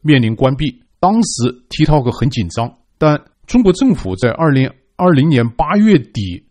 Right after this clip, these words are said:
出台了中国禁止出口、限制出口技术的目录，明确将算法纳入目录，这给抵制美国强取豪夺的立场给北京字节跳动打了气，这是第一个回合。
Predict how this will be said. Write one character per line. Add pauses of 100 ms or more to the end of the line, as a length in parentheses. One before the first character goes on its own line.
(120)
出
台
了
中
国
禁
止
出
口、
限
制
出
口
技
术
的 (260)
目
录， (160)
明
确 (220)
将
算
法 (120)
纳
入
目
录， (180)
这
给
抵
制
美
国 (240)
强
取
豪
夺
的
立
场 (240)
给 (300)
北
京
字
节
跳
动 (220)
打
了
气， (300)
这
是
第
一
个
回
合。